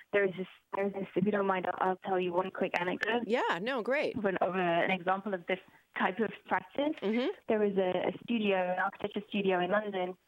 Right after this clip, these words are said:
Speaker 1: who were asked to redesign, to design an extension for a school. And the, um, the, the, the professors of the school were saying, you know, that the, the reason that they need the extension is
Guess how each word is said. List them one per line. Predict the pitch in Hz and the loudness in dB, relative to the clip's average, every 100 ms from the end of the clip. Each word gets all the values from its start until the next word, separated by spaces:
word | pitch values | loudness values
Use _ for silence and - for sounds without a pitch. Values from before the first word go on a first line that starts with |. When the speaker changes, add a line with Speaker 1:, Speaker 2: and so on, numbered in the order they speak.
| _ - - | _ -18 -10
Speaker 1:
who | - | 0
were | 202 185 | 2 2
asked | 185 - - | 0 -4 -4
to | 185 | -2
redesign, | 190 190 180 180 170 175 - | -2 -2 0 2 2 -2 -6
to | - 190 | 2 2
design | 202 196 | 4 0
an | 190 | -2
extension | - - 196 202 190 175 | -4 -2 -2 -2 -8 -4
for | 175 | -2
a | 170 | -2
school. | - 277 226 160 - _ _ _ _ _ _ _ - - - | 0 2 4 2 -6 _ _ _ _ _ _ _ -20 -10 0
And | 196 196 190 190 - - - - - _ | 4 4 4 2 -2 -14 -14 -16 -18 _
the, | 208 196 196 190 - | 2 2 0 -2 0
um, | 185 185 180 | 2 2 2
the, | 185 175 170 - 196 - | 2 2 -2 -6 -4 0
the, | 185 170 170 | 2 2 0
the | 180 | -4
professors | 208 - 220 208 185 | -2 -2 -2 -4 -6
of | - | -4
the | 175 | -4
school | - 233 214 | 0 2 4
were | 196 - | 2 0
saying, | 196 190 | 0 0
you | 190 | 0
know, | 180 170 | 0 0
that | 156 | 0
the, | 180 175 - - _ _ | -2 -8 -12 -20 _ _
the | 190 | 0
reason | 208 202 196 | 2 2 0
that | 175 | 0
they | 185 | 0
need | 185 180 | 2 2
the | 180 | 0
extension | - - 240 - 202 | -2 -2 -2 -2 0
is | 185 | 0